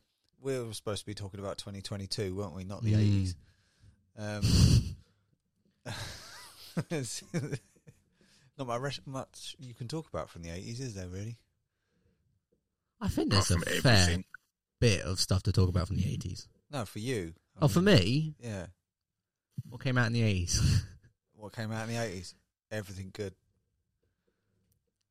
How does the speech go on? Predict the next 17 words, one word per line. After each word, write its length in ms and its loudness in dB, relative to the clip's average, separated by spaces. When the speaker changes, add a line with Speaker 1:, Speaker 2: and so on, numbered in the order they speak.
Speaker 2:
Back 140 -2
to 60 -4
the 40 0
Speaker 1:
Uh, 60 -2
Speaker 2:
Future? 300 2
Speaker 1:
did 160 -6
Secret 380 0
of 80 -6
My 140 -2
Success 400 -4
come 160 -10
out 100 -8
in 60 -10
the 80 -10
eighties, 400 -12
Pat? 120 -14
Speaker 3:
Yes. 320 0